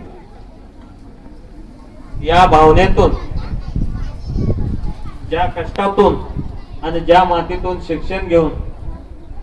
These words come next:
आज हे सर्व मंडळी मुंबईसारख्या ठिकाणी वेगवेगळ्या विभागामध्ये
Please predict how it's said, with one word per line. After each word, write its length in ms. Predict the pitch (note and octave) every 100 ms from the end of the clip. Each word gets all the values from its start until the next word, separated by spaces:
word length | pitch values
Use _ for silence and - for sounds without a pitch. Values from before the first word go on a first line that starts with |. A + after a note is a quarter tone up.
| -
आज 200 | F3 E3+
हे 160 | E3+ F3 E3
सर्व 240 | F3 F#3 F3+ E3+ F3+ - - - - - - - - - - - - - - - - - -
मंडळी 420 | D3+ E3 G#3+ G3 C#3 - - - - - - - - - - - - - - - - - - - - - - - - - - - - - - -
मुंबईसारख्या 760 | D3 D3+ D#3 F#3+ F#3+ F3+ F#3 F#3
ठिकाणी 500 | F3+ E3+ F#3 F3+ E3 C3 - - - - - - - - - - - - - - - - - - - - - - - - - - - - - - - - - - - -
वेगवेगळ्या 560 | D3 F#3+ F#3 F3+ F3+ F3
विभागामध्ये 600 | E3+ E3+ F3 F3 F3